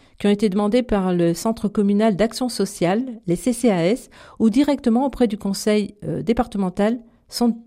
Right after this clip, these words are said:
font partie des aides récupérables. De même, l'allocation de solidarité aux personnes âgées, A S P A, et l'allocation supplémentaire d'invalidité, A S I. Dès que l'actif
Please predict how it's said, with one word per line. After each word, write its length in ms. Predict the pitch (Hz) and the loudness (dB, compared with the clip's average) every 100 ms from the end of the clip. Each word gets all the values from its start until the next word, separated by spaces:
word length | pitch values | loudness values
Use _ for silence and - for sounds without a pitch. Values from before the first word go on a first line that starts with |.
| - | -8
font 120 | 233 | -4
partie 300 | 247 226 254 | -2 -2 -2
des 200 | 214 202 | -2 0
aides 220 | 214 214 | 0 0
récupérables. 720 | - 208 202 202 180 143 143 165 - - - - | -2 -6 -2 -2 -2 -2 -6 -12 -20 -20 -18 -4
De 180 | 170 | 4
même, 440 | 226 233 269 320 294 | 4 6 4 2 4
l'allocation 560 | 240 233 247 247 247 294 | 4 4 4 0 0 -2
de 140 | 226 | 0
solidarité 920 | 226 - 320 294 277 233 233 226 202 - _ _ | -2 0 0 2 2 2 0 0 -2 -8 _ _
aux 100 | - | -4
personnes 380 | 190 208 - 214 | 0 0 0 0
âgées, 420 | 208 202 180 170 _ _ _ | 0 0 -2 -6 _ _ _
A 200 | 220 214 - | 0 0 0
S 380 | - 262 262 - - | 2 2 2 -8 0
P 180 | 269 - - | 0 2 0
A, 180 | 190 - _ _ _ _ - | -2 -4 _ _ _ _ 2
et 160 | 254 | 4
l'allocation 500 | 277 262 262 262 262 | 6 6 6 4 2
supplémentaire 680 | 302 - 277 285 262 254 277 | -2 -2 0 0 0 0 0
d'invalidité, 760 | 233 262 269 254 233 233 196 190 - _ | 2 4 4 2 2 2 0 -2 -8 _
A 200 | 226 240 - | -2 -2 2
S 280 | 247 247 - | 4 4 0
I. 140 | 208 202 - _ _ _ _ _ - | -4 -4 -8 _ _ _ _ _ -8
Dès 240 | 196 339 359 - | 2 2 2 2
que 80 | |
l'actif 960 | 254 226 294 - 233 202 - - - | 4 4 0 -2 -2 -2 -6 -16 -18